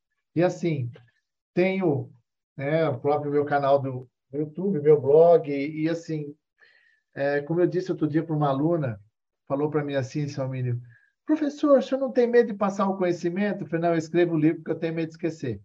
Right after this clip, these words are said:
né? <laughs> Lógico que não tem nada a ver. Eu escrevo porque eu gosto de escrever, sinto um prazer muito grande em escrever. E assim, é, a dica que eu tenho pra vocês que querem, né,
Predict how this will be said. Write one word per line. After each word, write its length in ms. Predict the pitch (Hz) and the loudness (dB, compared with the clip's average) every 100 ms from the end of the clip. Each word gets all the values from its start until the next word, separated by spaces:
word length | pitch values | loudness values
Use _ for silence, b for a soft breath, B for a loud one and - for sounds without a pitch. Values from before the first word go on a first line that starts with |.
| _ | _
né? 340 | 120 135 151 147 _ _ | -6 -6 -6 -10 _ _
<laughs> 360 | - - _ | -20 -20 _
Lógico 420 | 147 156 156 - 143 | -4 -2 -2 -6 -8
que 240 | 160 143 B B B | -6 -6 B B B
não 120 | - - | -20 -10
tem 200 | - 165 | -4 2
nada 360 | 165 - 156 | 2 2 2
a 40 | 160 | 2
ver. 400 | 143 143 156 156 B B _ | 2 0 0 -2 B B _
Eu 260 | 131 143 - _ b b | -10 -10 -12 _ b b
escrevo 680 | 147 151 - 156 160 180 190 | -2 -2 0 4 4 2 -2
porque 300 | 180 175 185 | -8 -4 -4
eu 80 | 175 | -2
gosto 540 | 151 170 185 190 160 | 2 6 6 4 -6
de 60 | 139 | -10
escrever, 540 | - 139 107 131 156 | -8 -6 -4 0 0
sinto 680 | 151 - 160 180 160 120 - b b b - | -2 -6 -6 -4 -4 -6 -6 b b b -8
um 160 | 127 | -8
prazer 500 | 120 151 139 117 147 | 0 2 2 0 -4
muito 240 | 143 135 123 | -4 -8 -6
grande 340 | 123 131 131 | -4 -4 -4
em 40 | 120 | -4
escrever. 680 | 120 117 101 123 151 156 B B B - | -4 -4 -4 -2 -2 -4 B B B -6
E 100 | 143 | -2
assim, 560 | 170 156 170 156 123 - b b b b _ | -2 -4 -6 -4 -4 -8 b b b b _
é, 360 | 151 151 151 151 - _ _ _ _ _ | -4 0 2 0 -12 _ _ _ _ _
a 100 | 135 | -8
dica 300 | 117 156 180 | -6 -4 -6
que 100 | 175 | -2
eu 100 | 147 | -2
tenho 240 | 151 160 147 | 0 -4 -2
pra 140 | 143 | -4
vocês 540 | 131 120 139 143 127 | -4 -6 -6 -6 -6
que 100 | - | -10
querem, 540 | 117 127 143 139 117 107 | -8 -2 -2 -2 -8 -6
né, 340 | 120 139 147 | -6 -6 -8